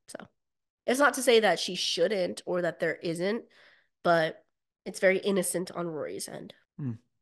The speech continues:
Speaker 1: Yeah.
Speaker 2: But we don't know.
Speaker 1: But we don't know.
Speaker 2: Could go somewhere.
Speaker 1: Yeah. So, but apparently, now that I'm thinking about it, this whole, um,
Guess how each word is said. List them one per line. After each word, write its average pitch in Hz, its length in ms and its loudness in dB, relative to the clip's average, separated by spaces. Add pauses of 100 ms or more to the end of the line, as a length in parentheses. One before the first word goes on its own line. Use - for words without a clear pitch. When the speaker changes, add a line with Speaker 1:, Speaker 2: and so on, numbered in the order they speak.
(340)
Speaker 1:
Yeah. 190 220 -10 (160)
Speaker 2:
But - 80 8
we 117 100 4
don't 92 140 0
know. 98 140 -6 (760)
Speaker 1:
But 202 100 -4
we 208 80 -2
don't 202 140 -6
know. 196 200 -10 (1040)
Speaker 2:
Could - 160 -8
go 92 120 0
somewhere. 92 400 -6 (240)
Speaker 1:
Yeah. 190 180 -8 (520)
So, 175 200 -8 (460)
but 277 100 6
apparently, 277 600 4
now 247 180 2
that 339 100 2
I'm 226 120 -2
thinking - 300 -4
about 170 240 -4
it, - 100 -10
this 208 140 -8
whole, 262 380 2 (600)
um, 190 520 0